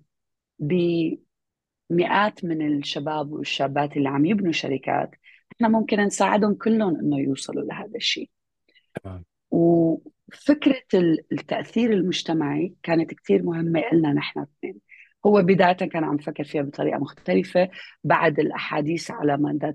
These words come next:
Speaker 1: ثلاث سنين. وصلنا ل-، آه، فكرة، آه، أنا وياه متفقين عليها، إنه أي شركة تكنولوجي لازم تبدأ مع أثر مجتمعي أو بيئي أو الاثنين مع بعض.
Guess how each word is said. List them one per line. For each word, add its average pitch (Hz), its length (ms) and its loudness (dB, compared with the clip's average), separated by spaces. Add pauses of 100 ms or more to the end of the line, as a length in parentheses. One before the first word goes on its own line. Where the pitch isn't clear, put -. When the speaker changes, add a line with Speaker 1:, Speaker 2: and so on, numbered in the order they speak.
Speaker 1:
ثلاث - 260 -8
سنين. 175 460 -2 (580)
وصلنا 190 440 0
ل-، 151 440 -2 (140)
آه، - 400 -6 (680)
فكرة، 185 600 0
آه، 147 420 -4 (160)
أنا 165 140 2
وياه 156 360 4
متفقين 151 500 0
عليها، 151 440 -2 (600)
إنه 170 340 2
أي 262 180 4
شركة 196 640 0 (460)
تكنولوجي 165 760 -2 (880)
لازم 170 400 0
تبدأ 180 420 -4
مع 170 320 -4 (440)
أثر 185 280 -2
مجتمعي 165 680 0
أو 160 220 2
بيئي 170 380 0
أو 151 200 -4
الاثنين 151 440 0
مع 143 120 -2
بعض. 170 340 -4